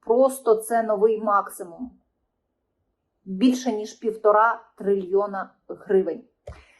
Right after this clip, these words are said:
Пріоритетом, як і минулого року, є безпека і оборона. Другою статтею видатків стала соціальна сфера.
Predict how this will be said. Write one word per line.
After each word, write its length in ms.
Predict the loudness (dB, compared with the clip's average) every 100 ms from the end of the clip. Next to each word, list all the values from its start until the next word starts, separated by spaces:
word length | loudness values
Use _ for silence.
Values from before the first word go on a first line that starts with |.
| _ _
Пріоритетом, 640 | 2 4 4 2 2 -2
як 220 | -4 -6
і 40 | -6
минулого 460 | -4 2 2 2
року, 400 | -2 -4 -2 -4
є 180 | -2 -4
безпека 440 | -4 -4 -4 0 -2
і 160 | 2
оборона. 540 | 2 2 -6 -10 -14 -4
Другою 360 | 0 2 0
статтею 460 | -6 -12 -8 -6 -4
видатків 460 | 0 0 0 -8 -20
стала 480 | -2 0 0 -4 -10 _
соціальна 640 | -14 -14 0 0 0 -6
сфера. 380 | -20 -16 -16